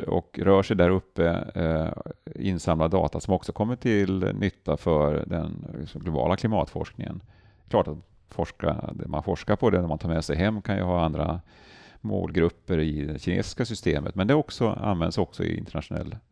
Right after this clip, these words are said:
eh, forskning. Vi har ett ganska nära forskningssamarbete mellan flera nordiska länder och, eh, och, eh, kinesisk polarforskning, till exempel i någonting som kallas för C narc,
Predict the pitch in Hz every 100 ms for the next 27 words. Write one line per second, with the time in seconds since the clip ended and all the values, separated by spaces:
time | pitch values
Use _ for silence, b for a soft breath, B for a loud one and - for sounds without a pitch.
0 | 127 82 - 85 - - 78 87 95 87
1 | - 104 - 76 117 101 76 107 117 b
2 | b - 123 - 82 - - - - 85
3 | 78 78 98 131 - 90 85 78 78 78
4 | b b b b b - 87 82 82 104
5 | 110 - 113 76 73 78 - - - -
6 | - - - - - - - _ - -
7 | - - - - - - 50 - - 92
8 | 80 82 - 78 - - 82 76 - 80
9 | - - - 87 - 87 78 76 73 -
10 | 78 78 80 - - 78 73 62 - 78
11 | 87 92 95 - -